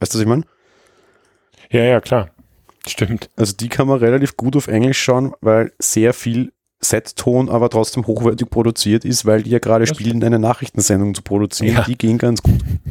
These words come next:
Speaker 2: Das stimmt. Ja, ja, klar. Es ist ja auch nicht, das ist nicht, diese Aussage ist nicht allgemeingültig. Das ist ja eher oder mehr oder weniger so eine,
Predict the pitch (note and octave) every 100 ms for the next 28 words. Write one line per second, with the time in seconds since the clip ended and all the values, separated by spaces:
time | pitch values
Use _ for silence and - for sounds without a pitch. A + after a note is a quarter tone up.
0 | - - - - - _ _ _ _ -
1 | - - - A2+ - - - - - -
2 | - F2+ F#2+ F#2 G2 F2+ - G#2+ F#2+ G#2
3 | A#2 A2 G#2 A2+ - G#2 G2 G#2+ G2+ G2+
4 | G#2+ - G#2+ G#2 A2 G#2+ G#2+ G2 F#2+ F#2+
5 | A#2 C3 C3+ C3 C3 - - - - -
6 | G2 A2 - F#2+ G2+ F#2+ F#2+ F#2+ F#2 -
7 | F#2+ G2+ F#2+ F#2 G2 F#2+ F#2+ F2 F2+ F2
8 | F2 F2 E2+